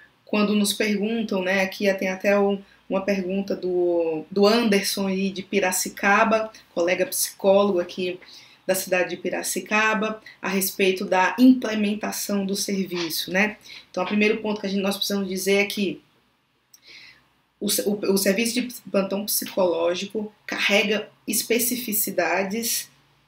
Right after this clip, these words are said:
né, diante do cenário que ele tá ins-, inserido, tá? Contudo, segue-se algumas, vamos dizer assim, algumas diretrizes que são importantes da gente observar.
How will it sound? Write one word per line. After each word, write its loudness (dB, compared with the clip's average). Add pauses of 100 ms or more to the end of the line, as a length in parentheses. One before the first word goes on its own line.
(120)
né, -4 (140)
diante 2 (140)
do -4
cenário -2
que 0
ele 4
tá -2
ins-, 0
inserido, 0 (160)
tá? -8 (640)
Contudo, 0
segue-se 6
algumas, 0 (120)
vamos 0
dizer 4
assim, 2
algumas -2
diretrizes 0 (300)
que -4
são 0
importantes 0
da 2
gente -2
observar. -4